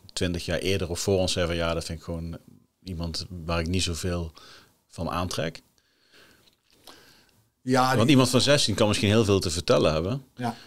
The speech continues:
Speaker 1: Eh, oké, maar toen ik zelf drieëntwintig was en iem-, en er kwam een jonge soldaat naar me en dacht van, "Ja, gast, ik ben even met andere dingen bezig." Maar nu ben ik, ben ik vierenveertig en denk van, "Nou,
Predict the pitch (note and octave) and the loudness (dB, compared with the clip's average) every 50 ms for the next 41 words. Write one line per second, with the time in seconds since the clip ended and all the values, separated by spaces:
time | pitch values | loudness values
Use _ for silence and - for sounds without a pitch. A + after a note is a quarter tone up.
0 | - _ _ - F2+ F2+ D#2+ D#2+ D#2 - F2 E2+ E2 E2 - F#2 F2 E2 - - | -20 _ _ -10 -8 -6 -6 -6 -6 -6 -4 -4 -4 -2 -2 -2 -2 0 0 0
1 | E2+ E2 D#2 D#2 E2 F#2+ F2+ E2+ D#2 - G2 G#2+ G#2 F2 E2 F2 E2+ D#2+ D#2+ E2 | 0 0 0 0 0 0 0 0 0 0 0 0 0 -2 -2 -2 -2 -2 -2 -2
2 | D#2+ F2 E2+ E2+ E2 E2+ F2 - F2+ F2 E2+ E2+ F2 F2 E2 E2+ E2+ E2 E2 E2+ | -2 -2 -2 -2 -4 -6 -4 -2 -2 0 0 0 0 0 0 0 0 0 2 2
3 | E2 - A2+ F2 D#2+ F#2 F#2+ F#2+ F2+ F#2 F2 D#2 E2+ D#2 E2 E2 D#2 D#2+ D#2+ E2 | 2 2 0 -2 0 2 2 2 0 0 -2 -4 -4 -6 -4 -4 -4 -4 -4 -6
4 | - D#2+ D#2 D2+ D#2 D#2 D#2+ E2 E2 D#2 - E2+ E2+ E2 E2+ E2+ F#2 E2+ D#2+ E2 | -6 -8 -8 -8 -8 -10 -8 -8 -8 -8 -8 -6 -6 -4 -4 -2 -2 -2 -2 -2
5 | D#2+ D#2+ D#2 D#2 D2+ D#2 D2+ C#2+ C#2+ - - _ - - - _ - G2+ G2+ F2+ | -2 -4 -4 -6 -6 -6 -8 -8 -12 -14 -18 _ -20 -20 -18 _ -4 -4 -2 0
6 | F2+ F2 D#2+ - F2+ F2 - F2 D#2+ D#2 D2+ - - - _ - - - E2+ D#2+ | 0 -2 -2 -6 -10 -6 -4 -4 -4 -4 -8 -12 -14 -16 _ -16 -10 -6 -4 -4
7 | D2+ D#2 D#2+ G2 G2+ - F2+ D#2+ - G2 G#2 A2+ E2 C#2 C2 | -4 -2 -2 -2 0 0 -4 -4 -2 -4 -2 -2 -2 -2 -4